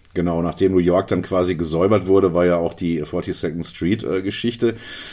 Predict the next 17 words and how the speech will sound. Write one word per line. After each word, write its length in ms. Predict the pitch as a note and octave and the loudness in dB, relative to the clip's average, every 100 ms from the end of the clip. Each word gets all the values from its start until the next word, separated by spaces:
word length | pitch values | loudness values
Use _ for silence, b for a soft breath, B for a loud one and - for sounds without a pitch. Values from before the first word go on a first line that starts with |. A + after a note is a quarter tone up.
| B B | B B
Äh, 40 | F#2+ | 0
aber 220 | G2 G2 | 2 2
tatsächlich 320 | G#2+ C3 D3 | 2 2 0
kann 120 | - B2+ | 2 2
man 120 | A2 | 4
sagen, 200 | G#2+ A2 | 2 2
dass 120 | G#2+ | 0
die 120 | G#2+ | 0
Grindhouses, 760 | F#2 F2 G#2 G#2+ G#2 A2 A2 G#2+ | 4 4 4 2 0 0 -2 -2
wie 60 | |
man 180 | G#2 G2 | 0 0
sie 160 | F#2+ F#2+ | 0 2
jetzt 180 | G2 G2+ | 2 4
so 100 | F2 | 4
heute 220 | G2 G2+ | 4 2
versteht, 540 | - E2+ - F2 G#2+ | -6 -6 0 2 2
äh, 480 | D2 E2+ D2 C#2+ D2 | 0 -4 -4 -6 -8